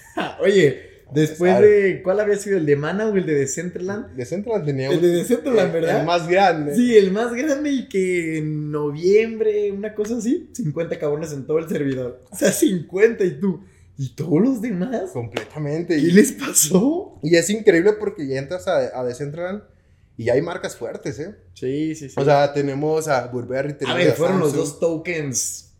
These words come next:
Speaker 1: que agarraron mucho mayor valor en, en esta subida de metaversos.
Speaker 2: Completamente. Creo que fue el que más se puso explosivo. Pero al final creo que lo complejo de este tema, eh, si, si queremos nosotros llevar nuestros negocios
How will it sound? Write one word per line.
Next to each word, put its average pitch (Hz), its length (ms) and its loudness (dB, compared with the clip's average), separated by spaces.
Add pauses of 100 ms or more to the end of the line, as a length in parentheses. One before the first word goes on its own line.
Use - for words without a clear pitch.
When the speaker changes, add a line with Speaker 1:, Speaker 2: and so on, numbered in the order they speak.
(160)
Speaker 1:
que 139 80 -2
agarraron 135 540 -2
mucho 135 320 -6
mayor 135 320 0
valor 139 340 -2
en, 113 540 -6
en 127 160 -10
esta 143 180 -4
subida 143 360 -2
de 123 100 -2
metaversos. 113 760 -10
Speaker 2:
Completamente. 117 720 -10
Creo 131 140 -8
que 156 80 -6
fue 156 140 -2
el 151 40 -10
que 160 80 -6
más 156 300 -4 (340)
se 147 80 2
puso 143 220 -4
explosivo. 160 720 -6 (380)
Pero 151 760 2
al 151 220 -8
final 151 440 0
creo 196 200 2
que 208 80 -2
lo 196 160 0
complejo 160 680 0
de 131 160 -2
este 175 180 -8
tema, 156 540 -4 (480)
eh, 127 480 0
si, - 260 -18 (100)
si - 280 -6
queremos 156 540 6
nosotros 139 360 -8
llevar 139 360 0
nuestros 135 340 -8
negocios 131 720 -4